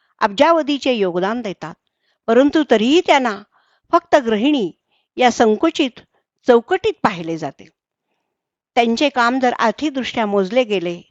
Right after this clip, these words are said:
तर त्यांची किंमत लाखोच्या घरामध्ये जाईल. जर त्या हे काम करत नसत्या, तर मुलांसाठी आया, घरासाठी स्वयंपाकी, वृद्धांसाठी सेवक अशा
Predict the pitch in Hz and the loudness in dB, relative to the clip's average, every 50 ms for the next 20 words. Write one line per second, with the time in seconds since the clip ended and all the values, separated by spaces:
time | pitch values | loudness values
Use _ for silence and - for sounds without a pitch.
0 | _ - 247 233 - 247 240 226 220 - 320 - - 277 254 240 240 233 - 220 | _ -8 -8 -4 -4 -4 -4 -2 -2 -4 -4 -2 -2 -2 0 0 -2 -2 -2 -4
1 | 196 180 - - 262 269 - 254 196 185 180 196 214 254 240 208 185 175 165 170 | -4 -4 -4 -4 -6 -6 -4 -6 -6 -6 -6 -6 -4 -4 -6 -6 -6 -8 -8 -10
2 | 156 156 160 - _ _ _ _ _ _ _ _ _ _ _ _ _ 214 262 320 | -12 -14 -16 -20 _ _ _ _ _ _ _ _ _ _ _ _ _ 2 2 2
3 | 403 - - 381 349 330 285 339 320 - 294 254 254 277 302 - 294 240 220 247 | 4 2 0 -2 -2 -2 -2 -6 -6 -4 -2 -2 -2 -2 -2 -2 -2 -2 -2 -2
4 | - - 247 214 180 - - - - 240 202 - - - - 240 240 233 233 226 | -4 -4 -4 -4 -4 -6 -6 -6 -6 -6 -6 -6 -8 -6 -6 -4 -2 -2 -2 0
5 | 247 247 269 285 - 285 269 - 294 285 - - 208 190 185 202 208 196 175 - | 0 0 0 -2 -4 -6 -6 -6 -8 -8 -8 -8 -8 -8 -6 -6 -8 -10 -12 -14
6 | _ _ _ _ _ _ _ - 214 226 233 262 277 - 294 277 - - 302 - | _ _ _ _ _ _ _ -2 0 2 2 2 0 0 -4 -4 -4 -6 -8 -4
7 | - 277 233 190 - - 226 247 - - 220 165 165 - _ _ _ _ _ - | -2 -2 -2 -2 -4 -4 -4 -4 -4 -8 -12 -12 -14 -16 _ _ _ _ _ -8
8 | 226 240 208 196 262 311 339 349 - 359 - - 349 339 - 262 220 190 190 247 | -6 -6 -4 -2 0 0 0 0 0 0 0 0 -2 -2 0 0 0 0 0 -2
9 | 220 - _ _ _ _ _ _ _ 269 277 - - | -4 -6 _ _ _ _ _ _ _ -4 -2 0 0